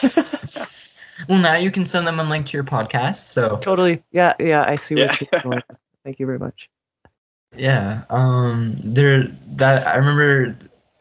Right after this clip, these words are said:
Speaker 2: there was a thing I wanted to do a long time ago when I started, and it was, I was, I, I live, um, by, there's a big hill, and it's, like, a memorial place, and there's stairs that go up it.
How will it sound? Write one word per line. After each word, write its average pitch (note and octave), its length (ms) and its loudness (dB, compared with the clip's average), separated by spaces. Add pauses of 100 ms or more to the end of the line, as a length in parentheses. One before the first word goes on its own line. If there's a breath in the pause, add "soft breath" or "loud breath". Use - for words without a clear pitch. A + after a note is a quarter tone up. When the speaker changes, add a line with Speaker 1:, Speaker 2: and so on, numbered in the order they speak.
(240)
Speaker 2:
there B2+ 320 0
was C#3 140 4
a C3+ 40 2
thing E3 220 0
I C#3+ 100 4
wanted D3 260 2
to C3+ 60 -6
do C#3+ 120 2
a A#2+ 40 2
long B2 360 2
time B2 260 0
ago G#2+ 160 0
when G2+ 140 0
I F#2+ 60 0
started, G#2 520 0
and G#2+ 160 -4
it G2+ 80 -4
was, G#2 220 -4
I A2+ 120 2
was, G#2+ 320 -2
I, - 320 0
I - 20 0
live, B2+ 440 2 (160)
um, G#2 580 0 (520 loud breath)
by, A2+ 360 4
there's A2+ 200 0
a A#2 60 -2
big C3+ 220 0
hill, B2 460 2 (340)
and A2 180 -2
it's, G2+ 220 -6
like, A#2+ 80 0
a A2 40 0
memorial A2+ 760 2 (260)
place, G2+ 380 0 (380 soft breath)
and A#2 100 0
there's A2+ 120 0
stairs C3+ 340 4
that A#2 80 0
go G2+ 160 2
up F#2 180 -2
it. E2 200 -2